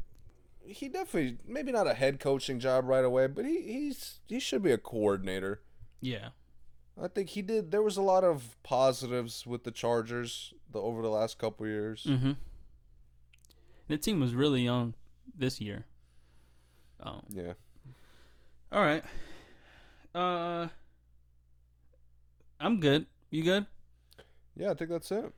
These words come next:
Speaker 2: All right, man. Um, I'm gonna play a throwback. Uh, obviously, we're not coming back after this, but, um, we lost, uh, M F Doom last year. Rapper,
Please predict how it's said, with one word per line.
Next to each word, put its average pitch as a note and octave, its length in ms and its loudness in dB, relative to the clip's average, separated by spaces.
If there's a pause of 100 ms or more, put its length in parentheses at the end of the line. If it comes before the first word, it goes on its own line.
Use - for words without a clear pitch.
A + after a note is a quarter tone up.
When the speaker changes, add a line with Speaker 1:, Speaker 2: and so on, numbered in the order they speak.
(480)
Speaker 2:
All E3+ 80 2
right, F#3 80 2
man. E3 300 4
Um, D3 420 2 (840)
I'm - 100 -14
gonna D#3 100 -2
play D3+ 240 0
a - 20 -2
throwback. D3+ 760 0 (1000)
Uh, A2+ 280 -8
obviously, B2+ 480 -8 (180)
we're - 100 -14
not - 100 -16
coming B2+ 180 -8
back D#3 240 -2
after D3+ 280 -4
this, D#3 200 -2
but, C3+ 320 -2
um, B2+ 420 -4 (1400)
we B2 100 -4
lost, C3+ 380 4
uh, A#2+ 340 0 (520)
M C#3 180 6
F B2+ 220 6
Doom C3+ 460 8 (380)
last C3 320 2
year. C3 300 4 (260)
Rapper, C3 600 2